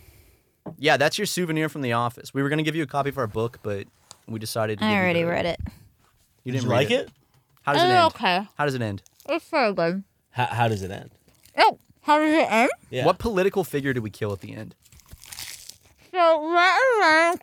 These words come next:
Speaker 2: kill a fire running, and then in the book, they, they have a lot going on.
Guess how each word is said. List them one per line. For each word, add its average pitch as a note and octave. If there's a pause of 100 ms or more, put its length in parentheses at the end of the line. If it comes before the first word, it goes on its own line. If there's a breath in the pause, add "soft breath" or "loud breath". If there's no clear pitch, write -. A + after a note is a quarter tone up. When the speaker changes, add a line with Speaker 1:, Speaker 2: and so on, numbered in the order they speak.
Speaker 2:
kill D4
a B3+
fire D4+
running, C#4
and C4+
then C4+
in C4
the A#3
book, C#4+ (240)
they, A#3 (480)
they B3+
have D4
a D#4
lot A#3+
going G3+
on. E3